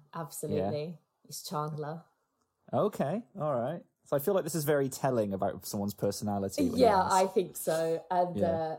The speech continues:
Speaker 1: it's funny 'cause I wouldn't usually say the pers-, the, you know, there's two different questions. There's,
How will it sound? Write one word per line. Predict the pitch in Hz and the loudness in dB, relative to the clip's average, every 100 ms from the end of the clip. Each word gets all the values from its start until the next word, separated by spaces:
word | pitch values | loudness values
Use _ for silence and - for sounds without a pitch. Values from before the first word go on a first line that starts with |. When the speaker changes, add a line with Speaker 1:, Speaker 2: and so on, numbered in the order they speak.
| - | -4
Speaker 1:
it's | 190 196 | -2 -2
funny | - 202 175 | -2 -2 -4
'cause | 170 | -4
I | 175 165 | -2 -2
wouldn't | 175 180 180 165 | -2 -4 -6 -6
usually | 175 170 170 160 160 | -8 -6 -8 -8 -10
say | - 175 151 147 147 156 _ _ _ _ - | -6 -4 -4 -4 -6 -10 _ _ _ _ -8
the | |
pers-, | 160 175 170 175 - _ | -8 -4 -4 -6 -12 _
the, | 156 165 | -14 -10
you | 185 | -6
know, | 175 147 | -4 -4
there's | 170 175 | -4 -8
two | - 226 | -4 -4
different | 214 165 | -4 -8
questions. | 170 156 143 147 | -10 -10 -12 -8
There's, | 147 151 | -4 -6